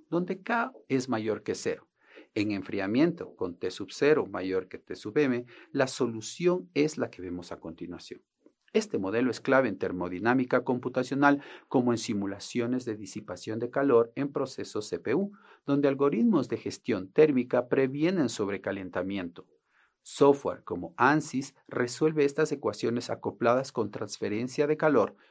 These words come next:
optimizando diseños de enfriadores. En calentamiento con T de cero,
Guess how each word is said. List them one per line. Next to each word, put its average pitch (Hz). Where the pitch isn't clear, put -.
optimizando 143
diseños 127
de 120
enfriadores. 95
En 113
calentamiento 113
con 131
T 190
de 160
cero, 117